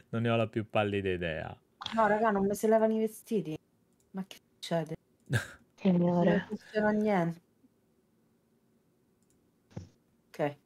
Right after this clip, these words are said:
Speaker 1: Eh,
Speaker 2: Ah.
Speaker 1: io in realtà non ne ho la più pallida idea. Mm. Beh.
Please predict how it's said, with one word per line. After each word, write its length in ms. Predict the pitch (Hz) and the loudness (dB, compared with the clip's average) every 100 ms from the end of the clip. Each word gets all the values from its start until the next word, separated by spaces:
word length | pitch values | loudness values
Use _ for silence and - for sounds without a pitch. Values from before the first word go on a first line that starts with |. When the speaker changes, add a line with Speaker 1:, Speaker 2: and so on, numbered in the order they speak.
| _ _ _ _ _ _ _ _ _ _ - | _ _ _ _ _ _ _ _ _ _ -2
Speaker 1:
Eh, 460 | 123 123 120 120 120 | 4 6 6 6 4
Speaker 2:
Ah. 200 | 117 - | 2 4
Speaker 1:
io 240 | 523 523 | 10 10
in 40 | 147 | 12
realtà 460 | 135 147 220 175 | 8 8 6 6
non 120 | 123 113 | 6 4
ne 60 | |
ho 60 | 123 | 4
la 80 | 131 | 2
più 140 | - | 0
pallida 360 | 123 160 160 160 | 2 4 4 2
idea. 1080 | 170 127 139 107 101 98 101 101 98 95 95 | 6 8 10 10 10 8 6 4 2 2 0
Mm. 380 | 92 95 92 95 98 _ _ _ _ _ _ _ _ _ _ _ | 0 -2 -2 -6 -8 _ _ _ _ _ _ _ _ _ _ _
Beh. 600 | - 185 196 240 247 262 | -12 -2 12 12 12 12